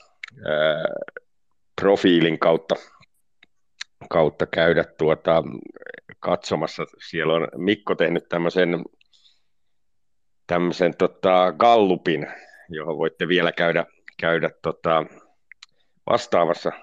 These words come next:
olisiko kolme, neljä tuntia aikaa. Eli tota, Mikko, ää, kysyy, että kaksi haastattelua, ää, kumpi niistä on parempi ja informatiivisempi? Ja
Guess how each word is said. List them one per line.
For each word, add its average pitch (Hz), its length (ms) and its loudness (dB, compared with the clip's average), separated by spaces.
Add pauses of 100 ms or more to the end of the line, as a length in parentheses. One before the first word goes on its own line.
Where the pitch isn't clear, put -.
(120)
olisiko 78 320 -14
kolme, 87 340 -2
neljä 95 280 2
tuntia 92 540 0
aikaa. 71 500 -2
Eli - 120 -18 (100)
tota, - 340 -10 (680)
Mikko, - 720 -2
ää, 95 220 0
kysyy, 104 440 2
että 95 320 0 (420)
kaksi 113 280 -4
haastattelua, 90 840 0 (400)
ää, 87 260 -12
kumpi 113 280 0
niistä 98 340 0
on 92 340 -2
parempi 110 420 2
ja 82 100 0 (100)
informatiivisempi? 82 2000 -4 (500)
Ja 78 320 -2